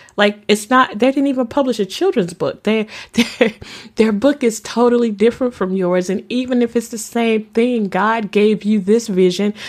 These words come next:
just like God gave them their vision. And you just gotta be faithful." Well, I didn't listen to him and I didn't publish the book. And it sat and sat and sat.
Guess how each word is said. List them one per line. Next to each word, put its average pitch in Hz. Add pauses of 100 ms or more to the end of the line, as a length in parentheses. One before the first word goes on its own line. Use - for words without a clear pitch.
(160)
just 226
like 220
God 214
gave 208
them 202
their 226
vision. 196 (280)
And 226
you 233
just 254
gotta 214
be 214
faithful." 262 (240)
Well, 247
I 240
didn't 170
listen 160
to 175
him 175
and 185
I 185
didn't 165
publish 147
the 151
book. 147
And 156
it 156
sat 156
and 156
sat 151
and 147
sat. 156